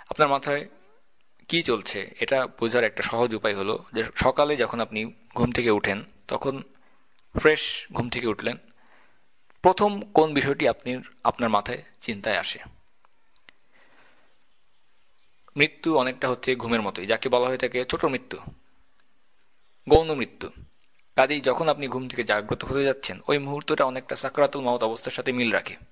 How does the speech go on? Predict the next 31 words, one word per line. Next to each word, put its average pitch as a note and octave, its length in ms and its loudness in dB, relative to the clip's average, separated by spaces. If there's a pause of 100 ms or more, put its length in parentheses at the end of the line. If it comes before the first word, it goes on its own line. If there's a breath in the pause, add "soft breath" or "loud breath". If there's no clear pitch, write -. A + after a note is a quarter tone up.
(1120 loud breath)
একজনের D3+ 380 2
মাথায় C3+ 240 2
যেসব B2+ 240 -2
চিন্তাভাবনা C#3 640 0
আছে, A#2+ 320 -2
জীবনের A#2+ 340 0
শেষ D3 320 -2
সময়ে B2 480 0
এসে C3 200 -4
ওই C3 140 2
চিন্তাগুলোই D3 720 -4 (460)
হাজির G#2 340 0
হয়। F2+ 180 -4 (640)
এই D3+ 140 2
সম্ভাবনাই E3+ 500 0
সবচেয়ে A#2+ 320 -4
বেশি। F#2+ 220 -6 (580 loud breath)
আমরা C#3+ 220 2
সবসময় D3+ 380 -2
ভাবছি A#2 460 -2
যে A#2 80 2
আমরা A2 180 -2
কি B2+ 200 -6
করব, B2 480 -2
আমরা G#2+ 220 -2
কি B2 220 -8
চাই, B2 280 2
আমাদের G#2 280 0
জীবনের A2 280 -6
লক্ষ্য A2 300 -2
কি, B2+ 280 -8